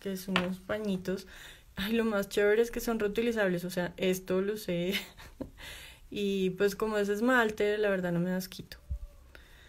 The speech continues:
Luego de esto, pues obviamente aplican brillo y listo.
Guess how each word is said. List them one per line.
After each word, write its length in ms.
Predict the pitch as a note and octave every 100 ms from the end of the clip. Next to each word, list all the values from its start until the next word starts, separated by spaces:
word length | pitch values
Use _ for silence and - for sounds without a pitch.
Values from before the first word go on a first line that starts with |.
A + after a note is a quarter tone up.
| - - - -
Luego 200 | A#3 B3
de 60 |
esto, 180 | B3 G#3+
pues 140 | A#3
obviamente 400 | A#3 G3+ F#3+ F#3+
aplican 560 | G3+ G#3 G#3 G#3+ G#3 G#3+ -
brillo 500 | G#3 B3 B3+ D4+ F4 -
y 100 | G3+
listo. 400 | F#3+ E3 - -